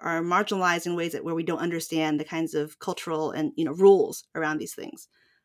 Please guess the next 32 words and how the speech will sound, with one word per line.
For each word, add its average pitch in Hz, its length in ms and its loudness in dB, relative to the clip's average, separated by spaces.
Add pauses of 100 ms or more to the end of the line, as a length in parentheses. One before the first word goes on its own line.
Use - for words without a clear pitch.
(200)
Totally 311 300 2
helpful 202 320 0
in 165 80 -2
that 156 160 -4
way. - 260 -8 (400)
But 196 280 2 (200)
I 180 80 -2
love 208 240 4
you 220 140 0 (220)
calling 196 280 2
it - 80 -2
a - 40 -6
cottage 180 460 -2
industry 262 760 0 (1040)
because, 185 600 -4 (200)
yes, 170 420 -2
it's - 140 -6
proliferated, 202 760 0
right? 165 280 -4
So 180 80 -8
it's 165 80 -8
Professor 190 300 -6
Is 190 40 -4
In, 185 160 -4
but 165 80 -6
then 160 180 -6 (120)
there 170 140 -2
are 175 40 0
many 180 240 0
others 170 600 0
too 196 280 0
now 160 360 -2